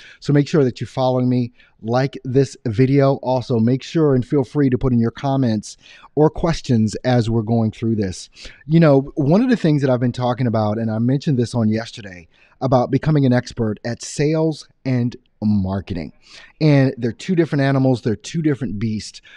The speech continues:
Today, we're gonna key in on some marketing things that you need to do. We all know the power of the internet. Look at what's happening right now in politics.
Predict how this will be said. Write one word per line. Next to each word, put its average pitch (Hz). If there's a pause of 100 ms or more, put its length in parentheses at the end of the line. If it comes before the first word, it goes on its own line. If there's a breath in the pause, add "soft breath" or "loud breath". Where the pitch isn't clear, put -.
Today, 143
we're 247
gonna 170
key 139
in 117
on 110 (100)
some 110
marketing 107
things 104
that 98
you 101
need 92
to -
do. 71 (640 soft breath)
We 165
all 180
know 104 (360)
the 113
power 110
of 101
the 104
internet. 92 (880)
Look 120
at 127
what's 113
happening 104 (140)
right 107
now 85 (320)
in 117
politics. 92